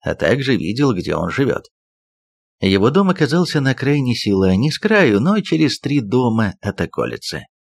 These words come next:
Пока шли до села, я понял, что мне совсем не хочется расстреливать пленного поляка, а может потому, что он был совсем юный. Окажи он сопротивление при захвате или попадись тогда под горячую руку,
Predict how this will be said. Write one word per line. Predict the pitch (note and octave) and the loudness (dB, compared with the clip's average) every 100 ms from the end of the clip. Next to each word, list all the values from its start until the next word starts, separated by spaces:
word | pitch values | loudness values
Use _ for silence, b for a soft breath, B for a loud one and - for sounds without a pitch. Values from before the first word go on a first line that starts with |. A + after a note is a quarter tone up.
| _ _ _ _ _ _ | _ _ _ _ _ _
Пока | F#2+ F#2+ - G2 | 0 2 2 2
шли | C3+ F#3 | 2 2
до | E3 D3+ | 4 2
села, | - A#2+ D#3+ | 2 4 4
я | E3 B2+ | 4 2
понял, | E3 F#3 F#3 D3 | 2 4 4 2
что | - G2+ | 0 0
мне | G2 E3 | 2 0
совсем | - C#3+ - E3 D#3 | 0 -2 0 -2 -2
не | C3+ | -4
хочется | - E3+ - D3+ - C3+ | -2 -4 -2 -6 -2 0
расстреливать | A#2 - C3 D3 C3 B2 - | -2 -2 0 2 4 2 0
пленного | A#2 A#2 G#2 F#2+ F2+ | 2 2 4 2 2
поляка, | F2 G#1+ G#1 - - - _ - | -2 -4 -6 -8 -18 -20 _ -10
а | E2+ | -2
может | D3+ F#3+ - | -2 -2 -2
потому, | F#2+ D2+ B2+ C3+ | -2 0 -2 -2
что | - | -2
он | E2+ C2+ | -4 -2
был | G#2 A#2+ | -2 0
совсем | A2+ - C#3 | 0 -2 -2
юный. | C3+ E3 C3 G#1+ - _ _ _ _ _ _ _ | 0 0 -2 -6 -14 _ _ _ _ _ _ _
Окажи | F#2 - D#2 G#2 C#3+ | -4 -2 -2 0 2
он | B2 | 2
сопротивление | - F#2+ - - B1 C#2 C3+ B2 A2 | 0 0 -2 -2 -4 0 0 2 0
при | E2 | -2
захвате | D2+ C2 - E2+ C3+ - | -4 -6 -4 -2 -2 -2
или | E2 B2+ | 0 0
попадись | F#2+ - B1 F2 B2 - | -2 -2 -4 -2 -4 -4
тогда | A#1+ - A2 | -8 -2 -2
под | - - | -2 -2
горячую | F2 F2 F2+ - A1+ | -2 -2 -2 -4 -4
руку, | A#2 D#3+ E3 | -2 0 0